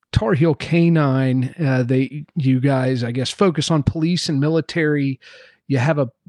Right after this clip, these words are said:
pet training section and a school for dog trainers. Um,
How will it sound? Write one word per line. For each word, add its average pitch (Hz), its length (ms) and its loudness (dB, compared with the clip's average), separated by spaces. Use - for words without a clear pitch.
pet 240 200 0
training 147 400 2
section 151 720 0
and 139 480 0
a 127 80 0
school 202 260 0
for 160 160 0
dog 147 300 2
trainers. 151 580 -4
Um, 131 460 -2